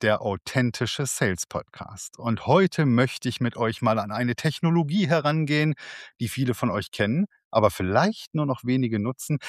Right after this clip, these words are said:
Ich weiß es gar nicht. Ich habe neulich so Statistiken gelesen, die besagen, eigentlich hat jeder ein Smartphone, aber kaum einer telefoniert damit. WhatsApp, LinkedIn, E-Mail, irgendwie sind wir gut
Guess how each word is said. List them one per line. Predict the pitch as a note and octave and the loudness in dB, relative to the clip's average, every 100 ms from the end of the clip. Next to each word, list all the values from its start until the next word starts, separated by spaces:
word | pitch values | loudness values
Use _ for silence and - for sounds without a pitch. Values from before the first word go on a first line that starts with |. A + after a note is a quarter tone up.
| - | -2
Ich | E3 | 2
weiß | F#3 A3 D3 | 4 2 0
es | - | -2
gar | G2 E2+ | 0 0
nicht. | E2+ D3+ | -2 -2
Ich | E3+ | 0
habe | F#3 | 2
neulich | F#3 F3+ D#3+ | 4 4 2
so | D#3 | 0
Statistiken | - C3 E3+ - D#3+ D3+ | 0 0 0 0 -2 -2
gelesen, | C#3 C#3 C#3+ C3 C3 | -2 0 0 0 -2
die | C3 | 0
besagen, | A#2 B2+ C3 B2+ C3+ - - - | 2 4 4 4 0 -2 -16 -12
eigentlich | - D3+ G3 F#3 - | -2 0 0 -2 -2
hat | C3 | -2
jeder | - C3+ G3 G3+ | 0 -2 2 0
ein | F#3+ | 0
Smartphone, | - A#2 B2 - - F#2 D3 - | 0 2 2 0 -6 -4 -4 0
aber | A#2 G#2+ | 2 2
kaum | - G#2+ F2+ | 2 0 0
einer | G2 F#2+ | -2 -2
telefoniert | - A2 G#2 A#2 C3 F3 | -2 -4 0 0 2 2
damit. | G#2+ F2+ F2+ - _ _ _ | 0 -2 -8 -18 _ _ _
WhatsApp, | C3+ F3 - - D#3 D#3 _ _ | 2 2 2 0 0 0 _ _
LinkedIn, | - F3+ F3+ F3 D3 C#3+ D3 C3 _ | 2 4 4 2 0 0 0 -6 _
E-Mail, | E3+ E3+ D#3+ C#3+ C#3+ C#3+ - _ - | -4 0 2 4 4 2 -4 _ 0
irgendwie | D3 E3+ D3 | 2 2 0
sind | C#3 D3 B2+ | 2 2 2
wir | B2 | 0
gut | A2 G#3+ | 0 -4